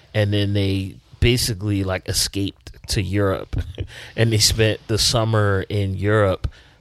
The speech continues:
playing, like, jazz festivals and absorbing, like, all of this music. That was the time when drum and bass was being invented and acid jazz, that whole scene was popping.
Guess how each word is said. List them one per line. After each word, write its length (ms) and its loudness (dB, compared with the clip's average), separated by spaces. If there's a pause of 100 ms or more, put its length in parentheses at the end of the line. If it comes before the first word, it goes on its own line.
playing, 340 2
like, 240 -6
jazz 400 0
festivals 960 -2
and 320 -6
absorbing, 680 -2
like, 180 -6
all 220 0
of 80 -2
this 180 -4
music. 500 -4
That 140 -2
was 140 -4
the 100 -12
time 420 -4
when 340 -4 (340)
drum 240 2
and 120 0
bass 440 2
was 220 -2
being 260 -2
invented 680 -4
and 280 -8
acid 380 -4
jazz, 680 0
that 200 -2
whole 160 0
scene 360 -6
was 140 -6
popping. 600 -4